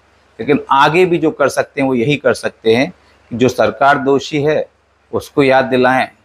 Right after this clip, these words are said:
कि आपने ये गलत किया, आपने हमारी भावनाओं के संग खेला, हमने ही आपको वोट दिए थे, हमारे वोट से ही आप कुर्सी पे बैठे थे। और दूसरा, ये जो कंपनी करोड़ों रुपए, अरबों रुपए की sponsorship दे रही हैं, इनके क्या product है, आप उनका विरोध कर सकते हैं।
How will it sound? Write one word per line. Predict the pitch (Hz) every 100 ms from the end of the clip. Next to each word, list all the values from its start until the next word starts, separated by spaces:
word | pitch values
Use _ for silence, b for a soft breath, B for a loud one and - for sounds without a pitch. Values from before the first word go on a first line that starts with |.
| _ _ -
कि |
आपने | 104 98 101 113
ये | 113
गलत | 101 110 117 -
किया, | 127 117
आपने | 101 107 101
हमारी | 98 98
भावनाओं | 85 95 90 101 113 117
के | 113
संग | - 113
खेला, | 113 117 123
हमने | 90 87 95
ही | 107
आपको | 104 101 101
वोट | 92 110 110
दिए | 117
थे, | 120 127
हमारे | 90 90 104
वोट | 95 95
से | - 101
ही |
आप | 98 -
कुर्सी | 98 - 135
पे | 135
बैठे | 120 117 123
थे। | 120 107 - B B B -
और | 117
दूसरा, | 143 160 175
ये | 160
जो | 160 160
कंपनी | - 143 151 151 185 165
करोड़ों | - 139 143 139
रुपए, | 131 135 131
अरबों | 127 120 120 127
रुपए | 120 113 123
की | 113 123
sponsorship | - - 156 156 151 147
दे | 113 101
रही | 92 92 95
हैं, | 117 147 _ b _
इनके | 110 107 120
क्या | 113 -
product | - 101 90 92 -
है, | 180 - _ _
आप | 135 156 _ -
उनका | 151 127
विरोध | 85 85 85 -
कर | 85
सकते | - - _ 90
हैं। | 80